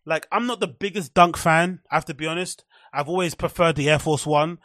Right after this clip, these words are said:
That's always been my preferred sort of, like, shape and silhouette when it comes to that s-, level of paneling, because a lot of people say Dunks and Air Force One look similar, even though they don't. But that sort of paneling, I prefer to go for an Air Force,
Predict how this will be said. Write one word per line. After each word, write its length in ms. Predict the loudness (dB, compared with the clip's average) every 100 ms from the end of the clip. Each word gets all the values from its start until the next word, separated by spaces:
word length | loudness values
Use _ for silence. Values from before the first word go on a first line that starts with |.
| -20 _
That's 160 | -6 -4
always 160 | -6
been 140 | -6 -6
my 120 | -6
preferred 460 | -8 -8 -6 -6
sort 220 | -8 -12 -6
of, 40 |
like, 220 | -8 -6
shape 400 | -8 -6 -4 -6 -8
and 120 | -6
silhouette 520 | -4 -4 -4 -4 -6 -12 -18 -12
when 120 | -12
it 120 | -8
comes 240 | -8 -8
to 80 | -8
that 100 | -8
s-, 160 | -8 -10
level 280 | -10 -10 -12
of 100 | -10
paneling, 400 | -10 -8 -10 -12
because 160 | -12
a 20 | -12
lot 80 |
of 40 | -12
people 160 | -12
say 260 | -8 -6 -6 -12 -20 -4
Dunks 340 | -4 -4 -10
and 160 | -12 -10
Air 120 | -12
Force 180 | -12 -12
One 140 | -12 -12
look 120 | -10
similar, 360 | -6 -4 -6
even 180 | -8 -10
though 60 | -12
they 100 | -8
don't. 300 | -6 -6 -6
But 180 | -8 -8 -12 -6
that 120 | -4
sort 200 | -2 -4
of 20 |
paneling, 400 | -4 -6 -6 -6
I 80 | -8
prefer 320 | -10 -8 -8
to 100 | -8
go 140 | -10 -10
for 80 |
an 80 | -8
Air 120 | -8 -8
Force, 380 | -8 -10 -10